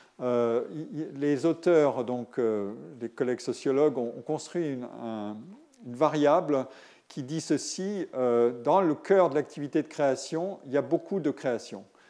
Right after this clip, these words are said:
Euh, il y a beaucoup de la part de mon temps qui est dévolue directement à, au travail de création. En revanche, ici, c'est dans le,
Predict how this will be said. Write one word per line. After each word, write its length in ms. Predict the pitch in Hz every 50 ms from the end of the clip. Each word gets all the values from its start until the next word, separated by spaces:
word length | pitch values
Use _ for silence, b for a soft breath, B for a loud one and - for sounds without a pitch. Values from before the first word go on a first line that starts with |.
| b b b b b b
Euh, 680 | 131 123 120 117 117 113 110 107 104 104 101 101 113 -
il 60 | 127
y 40 | 123
a 40 | 120
beaucoup 320 | 123 151 156 - - 190
de 80 | 147 135
la 100 | 139 123
part 320 | - - - 170 160 139
de 80 | 123 135
mon 180 | 131 127 127 131
temps 280 | - - 170 170 180
qui 160 | 175 - -
est 60 | 135 113
dévolue 580 | 110 135 143 131 131 143 139 143 165 185 175
directement 680 | 127 120 160 170 175 160 - - 160 147 156 170 165
à, 60 | 151 131 131 -
au 60 | 135
travail 260 | - - - 135 131
de 80 | 117 117
création. 520 | 113 - - 117 113 110 - - 107 - - B B B B B B B
En 120 | B 127 127
revanche, 380 | 143 143 160 180 175 - -
ici, 380 | 165 143 - - - 196 214 208
c'est 420 | 202 - 185 180 180 180 185 - - -
dans 160 | 120 139 156
le, 100 | 156 151